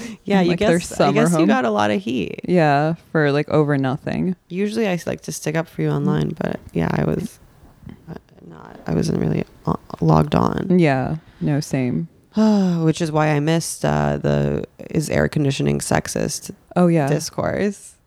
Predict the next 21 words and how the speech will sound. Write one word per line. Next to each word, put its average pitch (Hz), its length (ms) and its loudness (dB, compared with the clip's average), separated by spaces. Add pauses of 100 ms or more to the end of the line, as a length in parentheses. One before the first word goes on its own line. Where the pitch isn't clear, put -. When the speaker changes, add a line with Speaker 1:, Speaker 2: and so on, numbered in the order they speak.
(240)
Speaker 2:
Okay. 160 60 -4
Speaker 1:
unfortunately, 151 840 0
'cause 165 160 -4
Speaker 2:
Yeah. 143 420 0 (240)
Speaker 1:
I 202 80 4
Speaker 2:
I 233 40 4
missed 277 220 4
that 220 220 4
too. 208 280 0
Speaker 1:
<laughs> - 20 -2
Speaker 2:
I'm 302 160 2
Speaker 1:
Yeah. 302 180 0
Speaker 2:
stunned 226 300 2
that 196 80 0
it, - 120 -8 (300)
I 180 160 2
don't 214 180 2
get 175 200 0
why 175 100 0
people 165 340 -2
are 147 120 -2